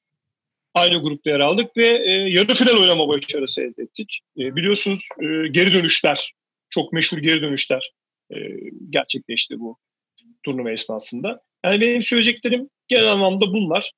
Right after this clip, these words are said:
E, yani Türkiye'nin başarısı anlamında, yarı final oynaması anlamında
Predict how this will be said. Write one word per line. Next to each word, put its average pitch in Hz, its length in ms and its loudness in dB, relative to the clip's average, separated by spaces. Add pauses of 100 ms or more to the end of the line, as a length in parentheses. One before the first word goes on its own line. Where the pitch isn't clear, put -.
(600)
E, - 40 -10 (380)
yani 196 220 0
Türkiye'nin 196 480 0 (120)
başarısı 185 460 2
anlamında, 139 440 -2
yarı 170 160 4
final 170 220 0
oynaması 160 400 0
anlamında 135 520 -2